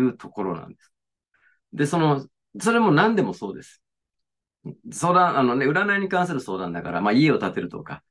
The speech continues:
引っ越しをするとか、結婚するとか、就職するとか、まあ離婚するとか、まあいろいろあります。で、それ、それをすることであなたは幸せですかっていう。幸せを感じれますか？幸せでいられますかっ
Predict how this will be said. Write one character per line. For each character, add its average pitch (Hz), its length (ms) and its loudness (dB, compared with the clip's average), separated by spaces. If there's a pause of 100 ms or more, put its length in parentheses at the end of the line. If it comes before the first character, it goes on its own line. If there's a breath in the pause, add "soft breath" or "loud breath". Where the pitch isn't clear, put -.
引 - 100 -10
っ 117 120 -2
越 95 60 -4
し 95 60 -4
を 92 60 -4
す - 100 -12
る 90 60 -8
と - 120 -12
か、 - 160 -14 (100)
結 127 200 -2
婚 110 160 0
す 110 80 -2
る 101 60 0
と - 60 0
か、 - 60 -4
就 110 180 -4
職 101 160 -2
す 107 120 -4
る 98 80 0
と 90 120 -2
か、 80 180 -8 (420 soft breath)
ま 113 260 2
あ 110 80 2
離 123 80 2
婚 123 180 2
す 117 60 -4
る - 80 -4
と 92 140 -12
か、 - 160 -16
ま 113 100 -2
あ - 20 2
い 147 60 2
ろ 147 80 4
い 139 60 6
ろ 123 80 2
あ 120 40 2
り 120 60 -4
ま 113 160 -6
す。 - 140 -20 (1200)
で、 127 120 -4
そ 190 140 0
れ、 190 360 2
そ 240 160 0
れ 262 80 4
を 262 340 0 (840)
す 196 120 -4
る 214 80 -2
こ 226 140 -2
と 220 100 2
で 139 100 -2
あ 131 120 2
な 196 100 -2
た 170 140 -4
は - 80 -6
幸 151 260 0
せ 160 140 -8
で 175 80 -4
す 165 80 -10
か 90 140 -8
っ - 80 -16 (280)
て - 60 -12
い - 120 -14
う。 - 60 -20 (800)
幸 196 320 4
せ 196 120 0
を 180 80 2
感 156 240 0
じ 156 80 0
れ 156 80 -2
ま 151 140 -2
す - 60 -12
か？ - 160 -16 (960 loud breath)
幸 196 320 2
せ 202 140 0
で 175 80 2
い 170 60 2
ら 160 120 2
れ 165 80 0
ま 160 140 -2
す 151 80 -10
か 160 120 -12
っ 156 80 -14